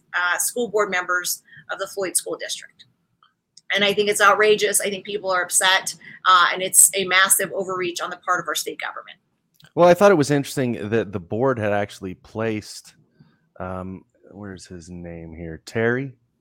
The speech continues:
Speaker 2: was his name. They placed him on leave. And there was some debate about whether or not it was because he was in disagreement or not, but now he's in control of the entire board.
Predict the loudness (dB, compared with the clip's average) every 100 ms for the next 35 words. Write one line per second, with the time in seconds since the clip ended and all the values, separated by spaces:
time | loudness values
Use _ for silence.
0 | _ _ _ _ _ -8 -6 -8 -4 -2
1 | -2 -2 0 -2 -2 -2 0 -2 -2 -2
2 | -4 -6 -12 _ _ _ _ _ -4 0
3 | 2 2 0 0 0 0 2 2 4 4
4 | 4 4 2 2 0 0 0 0 -2 -4
5 | -4 -8 -8 -10 -4 -4 -4 -6 -6 -6
6 | -6 -6 -6 -10 -8 -6 -6 -6 -6 -6
7 | -8 -10 -4 0 0 -2 -6 -8 -8 -12
8 | -4 -2 -2 -4 -8 -6 -4 -4 -6 -6
9 | -4 -6